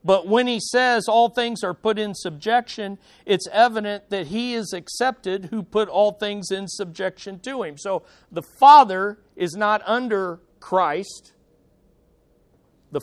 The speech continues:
Father has put all things under Christ, but the Father is over Christ in his humanity. And then notice this. "When all things are subjected to him,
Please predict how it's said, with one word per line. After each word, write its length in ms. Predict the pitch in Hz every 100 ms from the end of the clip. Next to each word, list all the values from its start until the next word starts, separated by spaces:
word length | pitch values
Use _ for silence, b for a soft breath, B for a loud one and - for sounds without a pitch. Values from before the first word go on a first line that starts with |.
| -
Father 440 | 214 208 208 196
has 260 | 151 175 160 185 _
put 280 | - 190 - _ _ -
all 220 | 185 180
things 400 | - 180 175 - -
under 320 | 196 233 202
Christ, 540 | 165 - 180 160 170 -
but 180 | 160 -
the 60 | 156 -
Father 540 | 175 180 175 170 165 _ -
is 240 | 165 139 -
over 380 | 180 202 196 196
Christ 680 | - - 233 208 208 202 -
in 260 | - 208 196
his 320 | 180 196 -
humanity. 840 | 196 202 202 190 170 165 180 214 - _ _ _ _ _ -
And 200 | 165 175
then 200 | 226 220
notice 380 | 202 202 190 -
this. 480 | 185 143 110 - - _ _ _ _ _ _ _ _ -
"When 260 | 170 170 170
all 340 | 175 202 247 277
things 600 | - 233 170 147 156 - 185
are 160 | 170
subjected 960 | - 175 151 135 190 214 - 233 202 180
to 280 | - 226 190
him, 300 | 147 110